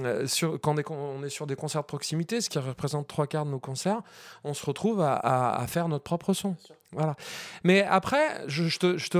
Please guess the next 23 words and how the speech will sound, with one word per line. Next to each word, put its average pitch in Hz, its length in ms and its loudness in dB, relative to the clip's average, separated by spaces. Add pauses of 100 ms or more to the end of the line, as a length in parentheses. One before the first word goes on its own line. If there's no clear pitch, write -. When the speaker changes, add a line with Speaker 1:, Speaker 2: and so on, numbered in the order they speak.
(180)
Speaker 1:
je - 140 -2
te - 80 2
re-, 175 240 6
euh, 139 1300 2
je - 160 -4
te - 100 0
remets, 202 680 4
en 196 80 2
fait, 185 220 2
dans 156 100 0
le 156 80 2
cadre 202 480 4
de, 147 140 0
de 147 200 -4
ce, 247 680 2
de 170 180 2
ce, 214 560 2
de 160 200 -2
cette, 220 440 0
de 143 80 -8
ce 139 140 2
premier 240 300 2
podcast, 202 680 2